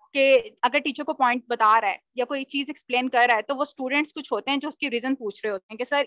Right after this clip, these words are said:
ये ऐसे हुआ था कि क्यों हुआ था, इसके पीछे क्या reason थी या इसको first time किसने discover किया था।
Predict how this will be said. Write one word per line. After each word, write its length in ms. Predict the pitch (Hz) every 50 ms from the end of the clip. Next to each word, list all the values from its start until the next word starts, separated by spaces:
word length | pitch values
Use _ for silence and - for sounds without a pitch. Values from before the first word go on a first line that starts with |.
| - 214
ये 120 | 240 262
ऐसे 200 | 262 262 - 294
हुआ 220 | 285 262 240 254
था 160 | 269 - 302 294
कि 120 | - 285
क्यों 260 | 262 _ 285 285 269
हुआ 140 | 240 208 190
था, 200 | 190 - 185 - _ _ _ - _ -
इसके 200 | 254 - - 196
पीछे 280 | 233 277 262 - 320 302
क्या 220 | - 269 247 247
reason 340 | 240 240 226 208 226 214 208
थी 220 | - 240 226 226
या 60 | 240
इसको 280 | 247 247 262 - - 311
first 240 | 302 - 240 - _
time 200 | 277 277 277 285
किसने 560 | - _ _ _ _ _ 294 277 - 285 302
discover 440 | 247 269 - _ - 233 220 233 226
किया 240 | 226 - 220 202 202
था। 260 | - - 202 208